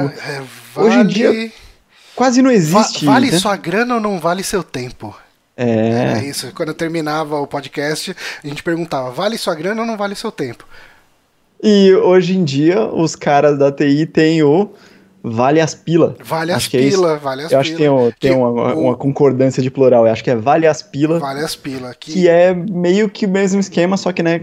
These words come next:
Speaker 1: com jogo inteiro, não demo.
Speaker 2: Uhum. O, o, o, os caras da
Speaker 1: Que
Speaker 2: T I, vale a pena falar aí, que é um podcast do Antônio, que é patrão nosso,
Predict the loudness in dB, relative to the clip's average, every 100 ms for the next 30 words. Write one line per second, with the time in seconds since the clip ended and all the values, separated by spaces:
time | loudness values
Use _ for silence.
0 | -6 -4 -2 2 2 2 0 0 0 0
1 | 2 4 2 0 2 2 2 0 -4 -10
2 | -16 -12 -10 -10 -12 -14 -16 -18 -20 -8
3 | -6 -4 -2 0 0 -2 -10 -18 -16 -18
4 | -20 _ _ _ -10 -6 -6 -8 -4 0
5 | 0 -2 -8 -6 -6 -6 -10 -8 -6 -4
6 | -4 -4 -6 -10 -12 -20 -12 -10 -8 -8
7 | -8 -6 -4 -4 -6 -8 -10 -8 -6 -6
8 | -6 -8 -8 -6 -6 -4 -6 -10 _ _
9 | _ -20 _ _ -14 -12 -10 -10 -8 -8
10 | -8 -10 -12 -12 -12 -8 -8 -6 -6 -6
11 | -6 -8 -8 -8 -8 -8 -8